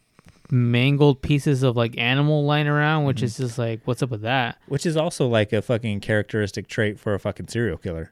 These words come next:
Speaker 1: Yeah, definitely. And we talked about, like, those serial killer things. You know, hurting small animals is definitely one of them. He was definitely hurting small animals. But this is the time period where people were just like, "Yeah, but that's cool. Like, that's his,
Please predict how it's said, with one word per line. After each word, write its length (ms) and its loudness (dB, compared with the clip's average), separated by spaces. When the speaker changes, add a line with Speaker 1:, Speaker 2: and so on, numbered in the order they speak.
Speaker 1:
Yeah, 440 4
definitely. 540 2
And 140 4
we 80 6
talked 300 4
about, 280 4
like, 160 0
those 180 2
serial 280 2
killer 300 2
things. 420 0
You 80 0
know, 100 0
hurting 280 2
small 280 -2
animals 440 -2
is 140 -2
definitely 360 -4
one 200 0
of 100 -2
them. 180 -8
He 80 2
was 140 6
definitely 480 4
hurting 260 4
small 280 2
animals. 400 2
But 140 0
this 200 -8
is 80 -4
the 100 -4
time 320 2
period 280 4
where 180 4
people 240 2
were 120 4
just 180 0
like, 180 0
"Yeah, 580 10
but 300 0
that's 240 -2
cool. 440 6
Like, 440 4
that's 220 0
his, 240 0